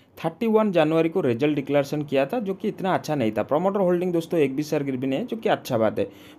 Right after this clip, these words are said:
पूरा डिटेल्स में अगर हम लोग इस शेयर को देखेंगे, शेयर जो है बीएसई और एनएसई दोनों में लिस्टिंग है।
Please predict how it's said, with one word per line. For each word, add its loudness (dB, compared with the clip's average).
पूरा 6
डिटेल्स 0
में 0
अगर 2
हम 2
लोग 0
इस -2
शेयर 2
को -2
देखेंगे, -2
शेयर 0
जो 2
है 4
बीएसई 4
और 4
एनएसई 2
दोनों 2
में 2
लिस्टिंग -4
है। 0